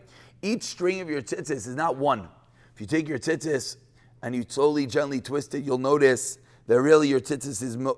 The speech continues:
lo-, made up of multiple, multiple strings. Everyone know what I'm talking about? If you, if I go like this and I keep on untwisting it, I'll see that each string is made up of about three or four little strings. And that's why my, my tzitzis are, have some thickness to it. Okay,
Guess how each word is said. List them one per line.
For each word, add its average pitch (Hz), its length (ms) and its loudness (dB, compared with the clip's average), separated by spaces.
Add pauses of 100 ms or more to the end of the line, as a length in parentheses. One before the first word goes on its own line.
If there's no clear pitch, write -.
lo-, 135 160 2
made 139 340 0
up 139 260 2
of 123 140 4
multiple, 127 640 0
multiple 123 420 -2
strings. 104 380 -8
Everyone 113 240 -2
know 120 80 -2
what 117 80 0
I'm 113 80 -6
talking 123 260 -4
about? 143 540 6 (240)
If - 80 -12
you, 123 160 4
if 117 100 -2
I 131 100 6
go 139 120 4
like 131 180 2
this 131 240 2
and 120 80 -4
I 117 60 -8
keep 127 180 -6
on 127 160 -2
untwisting 135 760 -2
it, 117 100 4
I'll 117 140 2
see 131 440 -2 (340)
that 113 120 -2
each 135 160 -4
string 147 320 -4
is 123 140 -4
made 135 160 2
up 120 80 -2
of 117 100 -4
about 120 220 -2
three 139 480 0
or 117 120 0
four 127 600 0 (240)
little 127 280 4
strings. 110 420 -6
And 135 60 -8
that's 185 160 -4
why 233 300 2
my, 165 180 -8 (120)
my 147 100 -10
tzitzis 185 420 -4
are, 143 60 0
have 143 140 -2
some 170 180 -6
thickness 208 440 -4
to 123 120 -6
it. - 180 -8 (120)
Okay, 190 360 -2